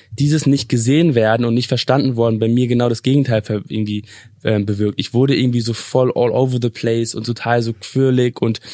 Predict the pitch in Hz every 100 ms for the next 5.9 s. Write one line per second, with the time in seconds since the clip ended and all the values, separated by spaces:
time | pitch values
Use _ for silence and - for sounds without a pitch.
0 | - - - - 127 127 131 135 123 -
1 | 113 123 143 127 117 113 123 120 120 131
2 | 127 117 123 - 139 139 135 127 - 131
3 | 131 113 - - - 127 113 117 _ _
4 | _ _ _ _ 117 120 117 113 - _
5 | _ _ - 117 113 110 110 110